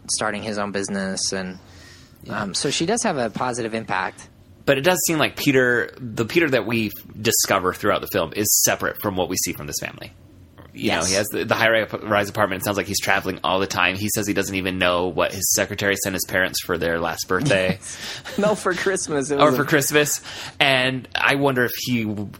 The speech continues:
Speaker 2: would he have even been, th-, even though he was in Chicago, would he have been at that fa-, family gathering that Lucy ends up at?
Speaker 1: Yeah.
Speaker 2: Uh, because after, so Christmas Day is when the mugging happens in the coma, and it's just utter chaos.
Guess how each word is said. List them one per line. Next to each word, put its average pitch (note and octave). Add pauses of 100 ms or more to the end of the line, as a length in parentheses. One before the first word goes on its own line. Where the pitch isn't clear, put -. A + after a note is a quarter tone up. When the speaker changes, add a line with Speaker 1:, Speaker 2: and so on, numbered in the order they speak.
(260)
Speaker 2:
would C3
he B2+
have A2
even G2
been, G2+
th-, G2
even B2+
though B2
he A#2+
was A2+
in A#2+
Chicago, G#2+
would G#2+
he A2+
have G#2+
been G2+
at E2+
that D#2
fa-, G2+ (100)
family G2+
gathering F#2+
that -
Lucy G2
ends F2
up E2
at? D2
Speaker 1:
Yeah. F#2+ (580)
Speaker 2:
Uh, F#2+
because G2
after, A2+
so G2+
Christmas C#3
Day G2+
is F#2
when F#2+
the F#2
mugging F#2+
happens F2+
in F2+
the F2+
coma, F2+
and D#2
it's F2+
just F#2+
utter G2
chaos. F#2+